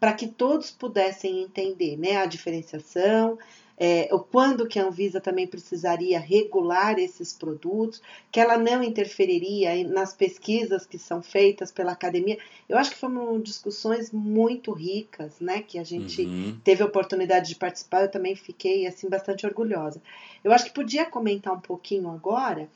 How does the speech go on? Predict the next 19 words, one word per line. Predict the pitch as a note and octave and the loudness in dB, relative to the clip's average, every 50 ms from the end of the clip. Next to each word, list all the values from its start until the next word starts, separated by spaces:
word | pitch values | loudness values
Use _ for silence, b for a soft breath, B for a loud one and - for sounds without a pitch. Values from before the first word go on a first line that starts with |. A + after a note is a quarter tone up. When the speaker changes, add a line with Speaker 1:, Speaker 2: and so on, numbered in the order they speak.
| b b b b b b b | b b b b b b b
Speaker 1:
né, | - F3+ G3 G#3 | -8 -4 -4 -4
doutor | F#3+ F#3+ G3 - F#3 F3 | -4 -4 -4 -4 -4 -2
João, | F#3+ - G3+ | 0 -2 -2
sobre | G3 - - A#3 A3 A3+ A#3+ A3 - - | -2 -2 0 0 0 0 -2 -6 -6 -8
o, | A#3+ A#3 A3+ - - - | -4 -2 -2 -2 -2 -2
os | G#3+ A3 A3+ A3+ A3 - | -2 0 0 0 0 2
regulamentos | B3 A#3 A#3 A#3+ A#3+ A#3+ B3 A#3+ A3+ A3+ A3+ A3+ - | 2 2 4 4 6 6 6 6 4 2 2 0 -4
que | - - A3 | -4 -4 -4
a | G#3+ | -2
gente | G#3 G#3+ G#3 - - | -2 -6 -8 -6 -2
tem | - G#3 G#3 | 0 2 2
no | G#3 G#3 | 2 0
Brasil | G3 G#3 G#3 G#3 G3+ F3+ G3 G#3 G3 | 0 -2 0 0 0 0 0 0 0
e | G3 | 0
como | - - G3 G3+ G#3+ | 0 -2 -4 -4 -4
foi | A3 - - A3+ G#3+ G#3 G3+ | -6 -2 -2 0 2 2 0
a | G3 | 0
Speaker 2:
Certo. | G3 - | -2 -4
Speaker 1:
construção | F#3+ F3+ G2+ F#2 E3 D#3+ E3+ E3 - - - F#3 F3 E3+ E3 E3 | -4 -2 0 0 -2 -2 -6 -8 -10 -4 -2 -2 0 0 -2 -4